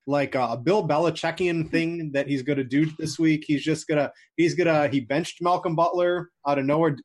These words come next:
We never even got to the bottom of that, did we? It's still, like, a mystery what happened there. And he's just gonna be like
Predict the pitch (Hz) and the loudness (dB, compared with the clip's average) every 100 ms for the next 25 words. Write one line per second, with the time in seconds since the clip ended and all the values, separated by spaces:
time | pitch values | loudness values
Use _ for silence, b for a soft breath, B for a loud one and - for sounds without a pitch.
0 | 151 277 339 339 202 160 165 - 123 120 | 0 2 4 4 4 2 0 -2 -4 0
1 | 147 120 104 98 - 139 156 143 - 147 | 0 0 -6 -8 -6 -2 0 0 0 -2
2 | 151 147 127 139 - 147 123 117 131 135 | 0 0 -2 -4 -4 -4 -2 -2 -2 -2
3 | 143 147 143 - b b b b - 147 | -2 0 -2 -4 b b b b -4 0
4 | 147 160 160 160 156 151 151 147 135 | 2 2 2 2 2 2 2 2 0